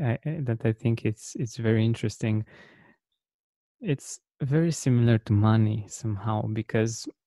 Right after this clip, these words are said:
um, like you said, uh, you, the fact that you're giving it away doesn't mean that you have less.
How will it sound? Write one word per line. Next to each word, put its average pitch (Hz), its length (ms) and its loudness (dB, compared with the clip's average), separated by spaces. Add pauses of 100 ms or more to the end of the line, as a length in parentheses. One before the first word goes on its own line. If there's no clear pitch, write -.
(300)
um, 113 580 0 (520)
like 120 260 -2
you 131 60 2
said, 113 360 -2 (580)
uh, 135 60 -2
you, 123 500 0 (1500)
the 143 120 0
fact 135 240 2
that 143 200 0
you're 120 120 4
giving 143 380 4
it 135 180 0
away 117 300 2
doesn't 127 380 0
mean 123 200 2
that 110 240 -2
you 120 80 -4
have 107 320 0
less. 113 520 -6